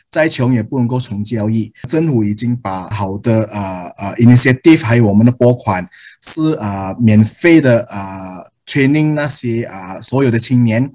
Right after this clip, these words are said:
啊，给他们有，至少有 skill，把这个技能带出去，啊，啊，往这个方面来发展。政府不是赚钱，不是把这拨款真正的是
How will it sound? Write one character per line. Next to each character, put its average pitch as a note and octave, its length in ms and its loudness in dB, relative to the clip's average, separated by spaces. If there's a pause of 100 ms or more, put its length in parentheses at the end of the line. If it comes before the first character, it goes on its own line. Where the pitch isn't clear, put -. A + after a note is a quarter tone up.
(380)
啊， G2+ 360 -8
给 A#2+ 200 -2
他 C3+ 180 -4
们 D3+ 160 -2
有， A2 220 -2
至 A2+ 180 -2
少 G#2+ 200 -4
有 F#2+ 160 -8
skill， F3+ 480 4 (100)
把 G2+ 120 -6
这 C#3+ 120 -4
个 C#3+ 60 -4
技 D3+ 140 -4
能 B2 160 2 (120)
带 D#3+ 160 -4
出 D#3+ 160 -6
去， - 300 -4 (400)
啊， G2+ 540 -4
啊， G#2 180 -6
往 G#2+ 440 0
这 C3 120 0
个 D#3 120 0
方 C3 220 0
面 C#3+ 420 -4
来 G2 160 -8
发 A2 220 -2
展。 - 160 -2 (260)
政 G3+ 220 -2
府 C3 240 -4
不 G3+ 140 -2
是 F#3 320 0
赚 E3 320 2
钱， B2+ 480 0
不 A2 100 -8
是 - 140 -2
把 G2 240 -10
这 C3 160 -6
拨 B2 140 0
款 G2+ 200 -2
真 B2+ 240 4
正 B2+ 160 2
的 A#2+ 80 4
是 D3+ 220 0